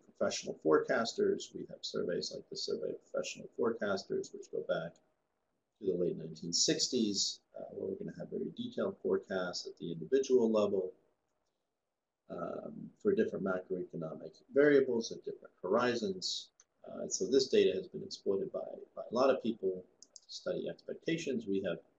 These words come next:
forecasts even from central bankers. So, for example, uh, the F O M C members release their forecasts in monetary policy reports. We have the Green Book forecast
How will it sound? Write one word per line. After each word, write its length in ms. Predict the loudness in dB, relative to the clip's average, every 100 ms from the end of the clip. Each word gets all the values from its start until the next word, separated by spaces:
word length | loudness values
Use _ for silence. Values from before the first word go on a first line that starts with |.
| _ _ _ -20 -16 6
forecasts 640 | 8 8 6 -2 -2 -6 -8
even 220 | -10 -14 -12
from 200 | -6 -4
central 360 | -4 -4 -2
bankers. 580 | 2 2 2 2 2 0
So, 80 | -8 -4
for 100 | -6
example, 560 | -4 -4 -4 -6 -14 -16 _ _ _ _ _ _ _
uh, 60 | -4
the 120 | -4 -4
F 80 | -6
O 60 | -6
M 100 | -4
C 180 | 2 4
members 500 | 6 8 10 8 6
release 300 | 0 0 -2
their 160 | 0 0 4
forecasts 540 | 2 2 -6 -8 -10
in 100 | -10
monetary 460 | -10 -12 -12 -10 -12 -10
policy 360 | -10 -8 -10 -8
reports. 540 | -8 6 8 8 6 -4
We 80 | -14
have 80 | -14
the 60 | -8
Green 240 | 2 4 4
Book 200 | 2 2
forecast 720 | 0 0 0 -10 -8 -10 -12